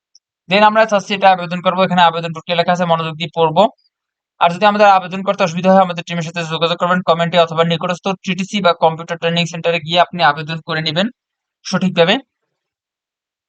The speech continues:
হ্যাঁ, এখন আপনি যদি ডিটেলসে এখানে দেখতে পাচ্ছেন, আপনি যদি আবেদন করতে ইচ্ছুক হন, এখানে অ্যাপ্লাইতে টাচ করবেন। টাচ করলে এরকম একটা ইন্টারফেস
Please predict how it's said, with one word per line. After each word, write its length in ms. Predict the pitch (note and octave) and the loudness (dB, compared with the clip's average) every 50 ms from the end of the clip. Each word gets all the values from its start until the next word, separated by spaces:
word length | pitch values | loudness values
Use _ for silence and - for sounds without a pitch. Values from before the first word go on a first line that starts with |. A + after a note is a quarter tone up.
| _ _ _ _ _ _ _ _ _ _ _ _ _ _ _ _ _ _ _ - | _ _ _ _ _ _ _ _ _ _ _ _ _ _ _ _ _ _ _ -4
হ্যাঁ, 260 | E3+ F#3+ G3 F#3+ G3 | 2 4 4 4 4
এখন 140 | F#3+ G#3 A#3 | 4 2 2
আপনি 220 | A3+ A3 A3+ A#3+ | 2 2 0 -4
যদি 180 | A3+ G3+ B3 B3 A3+ G3 - | -6 -4 -2 -2 -2 -4 -4
ডিটেলসে 400 | F3+ F3+ F#3 G#3 A3 G3+ G#3+ A3+ | -6 -4 0 0 0 0 2 0
এখানে 200 | G#3+ G3 G#3+ G#3 | 2 2 2 2
দেখতে 180 | F#3+ F#3 - F#3+ | 0 0 0 0
পাচ্ছেন, 260 | F3 E3+ - - G3 | -2 -2 0 2 2
আপনি 200 | F#3 - - E3+ E3 | 0 0 0 -4 -8
যদি 160 | E3+ E3+ F3+ | -4 0 2
আবেদন 280 | E3+ D#3+ E3+ E3+ E3+ | 2 2 2 -2 -8
করতে 220 | E3+ F3 F3+ - F#3+ | -6 -6 -6 -6 -6
ইচ্ছুক 180 | F3+ E3 - G3+ | -10 -6 -4 -4
হন, 80 | G3 | -4
এখানে 240 | - - F3+ F#3+ G3 | -4 -2 0 2 4
অ্যাপ্লাইতে 420 | F#3+ F3 F3 - F#3 F3+ F3+ G3 F#3+ | 4 2 2 2 0 0 0 0 0
টাচ 200 | - D#3+ D3 - | 0 0 0 -2
করবেন। 240 | - F#3 E3+ F3+ G3 F#3+ | -2 -4 -2 -2 0 2
টাচ 160 | F3 D#3 D#3 - | 0 0 0 0
করলে 240 | - F3+ E3+ F3 F3 | 0 0 2 2 2
এরকম 280 | F3 E3+ E3+ F3 E3+ | 0 0 0 0 0
একটা 380 | E3+ E3+ E3 - - F#3+ G#3 A3 - _ _ _ - | 0 0 0 2 2 2 2 2 0 _ _ _ -12
ইন্টারফেস 380 | F3 E3+ D3+ D#3+ E3 E3+ E3+ | -12 -10 -10 -6 -4 -4 -4